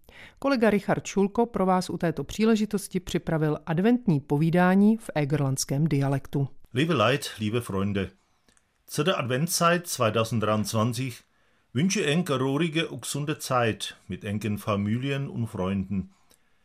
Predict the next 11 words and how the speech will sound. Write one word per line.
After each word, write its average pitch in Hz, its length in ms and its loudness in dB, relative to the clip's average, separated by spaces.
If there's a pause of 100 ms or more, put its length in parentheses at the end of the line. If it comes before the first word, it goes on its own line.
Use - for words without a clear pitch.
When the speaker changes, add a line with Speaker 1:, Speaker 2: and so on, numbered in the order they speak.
(180)
Speaker 2:
Zu 117 180 -6
Weihnachten 151 640 -2
wünsche 123 280 -4
ich 117 120 -8
auf 113 160 -10
eine 113 100 -6
gesunde 127 340 -6
Feier 117 680 -2 (460)
und 113 100 -6
fürs 143 300 -6
neues 117 320 -2